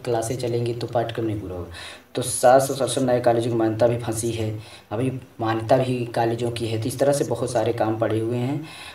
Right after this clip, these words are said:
और कुल मिलाकर के यूपी बोर्ड प्रयागराज, मेरठ और बरे-, वाराणसी, बरेली, गोरखपुर, इन सभी क्षेत्रों में ऐसा आपको देखने को मिला। तो चलते हैं और दिखाते हैं। तो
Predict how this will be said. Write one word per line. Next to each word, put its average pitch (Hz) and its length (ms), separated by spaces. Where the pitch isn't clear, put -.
और 107 580
कुल 127 140
मिलाकर 120 420
के 120 260
यूपी 123 280
बोर्ड 127 340
प्रयागराज, 120 580
मेरठ 117 420
और 117 160
बरे-, 113 400
वाराणसी, 113 480
बरेली, 113 340
गोरखपुर, 113 480
इन 120 120
सभी 123 240
क्षेत्रों 113 420
में 110 240
ऐसा 110 440
आपको 95 320
देखने 104 300
को 101 140
मिला। 95 160
तो 139 160
चलते 135 280
हैं 127 80
और 123 100
दिखाते 113 360
हैं। 113 220
तो - 180